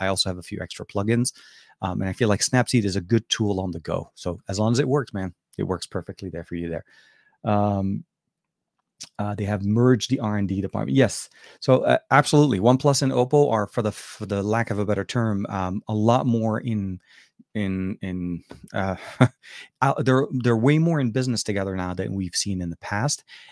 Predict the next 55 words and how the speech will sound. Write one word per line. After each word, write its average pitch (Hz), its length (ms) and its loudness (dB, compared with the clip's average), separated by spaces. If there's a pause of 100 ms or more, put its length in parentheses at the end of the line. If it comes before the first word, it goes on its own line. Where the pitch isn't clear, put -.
(140)
And, 98 480 0
uh, 98 300 -4
it, 110 240 -4
I 110 40 4
mean, 110 140 4
it's 107 140 -4
present 123 400 -2
in 107 60 2
the 107 120 -2
operating 107 420 -2
system. 104 380 -4
It's - 140 -6
present 104 320 0
in 101 100 -6
their 92 160 -8
release 92 320 -2
cycles. 120 400 -2 (340)
This 117 240 0
year 127 180 8
has 110 120 2
been 104 160 -4
a 107 240 -6
proof 123 420 -2
of 101 380 -6
the, 95 320 -4 (460)
the 113 200 -2
approach - 480 2
of 113 140 -2
what 113 200 0
Oppo's 135 340 0
bringing 110 320 0
into 104 180 -4
the 90 80 -12
table 101 300 -4
and 98 100 -2
what 98 140 -2
OnePlus 98 440 -4
is 90 80 -8
bringing 82 360 -12
in. 90 180 -14 (460)
We 101 100 2
saw 107 180 4
some, 117 460 2
some 120 220 -2
features 123 360 -2
trying 113 280 -4
to 104 40 -4
transfer - 480 -4
over 117 300 -2
to 127 120 -6
One, 113 180 -2
to - 480 -4
Oppo 107 300 -2
from 107 200 -6
OnePlus, 113 400 0